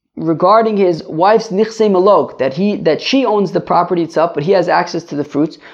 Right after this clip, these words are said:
Tzarech Harsha, that if, you know, he's, he has to deal with, uh, you know, some, uh, you know, legal issues regarding the field itself, so he has to ask her permission, 'cause she's the one who owns it. V'lomar in Elad lo nochis apere, that's only if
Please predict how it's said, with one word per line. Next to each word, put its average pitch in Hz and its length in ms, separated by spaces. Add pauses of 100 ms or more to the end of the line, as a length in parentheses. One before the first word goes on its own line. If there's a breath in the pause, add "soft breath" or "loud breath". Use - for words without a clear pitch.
(120)
Tzarech 240 300
Harsha, - 600 (280 loud breath)
that 160 240
if, - 300 (120)
you 180 140
know, 165 80
he's, 160 360 (300)
he 87 80
has 190 260
to 202 140
deal 214 380
with, 170 320
uh, 165 400
you 165 120
know, 156 120
some, 156 400
uh, 156 400 (360 loud breath)
you - 140
know, 147 120
legal 214 320
issues 175 440 (200 loud breath)
regarding 175 560
the 156 80
field 190 360
itself, 151 500 (500 soft breath)
so 160 560
he 160 120
has 196 180
to - 60
ask 165 220
her 208 60
permission, 226 400
'cause 147 120
she's 208 200
the 214 60
one 202 120
who 180 60
owns 160 240
it. - 180 (260 soft breath)
V'lomar 180 380
in 220 80
Elad 202 320
lo 170 160
nochis 196 340
apere, 220 380
that's 175 160
only 214 300
if 180 180